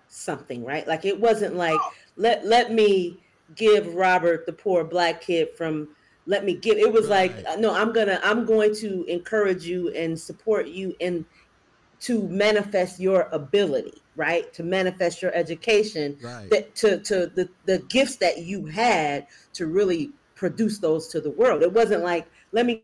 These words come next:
Speaker 1: give you this five dollars, you poor little black." It was like, "No, no, I'm gonna actually introduce you to opportunity and support you in that way." And so I think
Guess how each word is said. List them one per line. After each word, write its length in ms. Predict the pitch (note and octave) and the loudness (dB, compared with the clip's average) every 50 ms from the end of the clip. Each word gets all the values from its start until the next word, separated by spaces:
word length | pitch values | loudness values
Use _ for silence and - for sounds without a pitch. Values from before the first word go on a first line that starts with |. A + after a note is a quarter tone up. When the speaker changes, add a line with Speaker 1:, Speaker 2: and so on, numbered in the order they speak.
| - - | -12 -6
Speaker 1:
give 180 | - A3+ A#3 F#3+ | -2 -2 -2 0
you 140 | G3+ G3+ G3 | -2 -2 -2
this 280 | F3 F#3 F#3 F#3 - - | 0 0 -2 -2 -6 -6
five 340 | - G#3+ G3+ F#3+ F3+ E3+ D#3+ | -2 2 2 4 2 2 4
dollars, 440 | F#3+ F#3 F3+ F3 F3 E3+ E3 D3 | 4 4 4 4 4 2 0 -2
you 200 | F3+ F#3+ F3 D3+ - _ | -4 -6 -6 -8 -10 _
poor 180 | - A3 G3+ F#3+ | 0 0 2 2
little 180 | F#3 F3 F3 | 2 2 0
black." 260 | E3 G3+ A3 A3+ G#3+ | 0 0 0 0 0
It 80 | F3+ F#3+ | 0 0
was 100 | G3 F#3 | 0 2
like, 200 | - F#3+ F#3 F#3+ | 2 0 0 0
"No, 120 | G#3+ A3+ A#3+ | -2 -2 -2
no, 380 | A#3+ A3+ F#3+ F3 E3 D#3+ D#3+ - _ _ _ _ - | 0 0 0 0 -2 -4 -6 -12 _ _ _ _ -6
I'm 140 | F3 G#3+ G#3 | -4 -2 0
gonna 160 | G#3+ G#3+ F#3+ | 0 0 0
actually 500 | - E3 F#3+ F#3 F#3 - F3+ D#3+ D#3+ - _ _ _ _ _ | 0 -2 -2 -4 -4 -4 -4 -4 -6 -6 _ _ _ _ _
introduce 560 | - G#3 G3+ G3+ F#3+ E3 C#3 G3+ G3+ G3+ - | -2 -2 -2 -2 -4 -4 -4 -6 -8 -8 -8
you 80 | F#3 F3+ | -10 -12
to 220 | - - G3+ F#3 - | -12 -12 -14 -12 -10
opportunity 760 | D#3+ D#3+ D#3 - C#3 C#3 - - G#3 F3+ E3+ D#3+ D3 C#3 B2 | -10 -10 -10 -12 -14 -14 -8 -6 -6 -4 -4 -4 -6 -6 -6
and 100 | D3 D3 | -8 -8
support 420 | - - - _ _ G3 F#3 - - | -10 -12 -18 _ _ -2 -2 -2 -2
you 120 | D#3+ D3 | -6 -8
in 180 | A#2+ C#3 C3+ B2 | -8 -8 -8 -8
that 180 | B2 - - | -8 -8 -4
way." 200 | G3 A#3 G#3+ D#3+ | -2 -2 0 -2
And 80 | D#3+ D#3+ | -2 -4
so 120 | - G3 | -4 -4
I 120 | E3 E3 E3 | -4 -4 -4
think 320 | E3+ - A3 G#3+ G#3 G#3 | -4 -2 -2 -2 -2 -6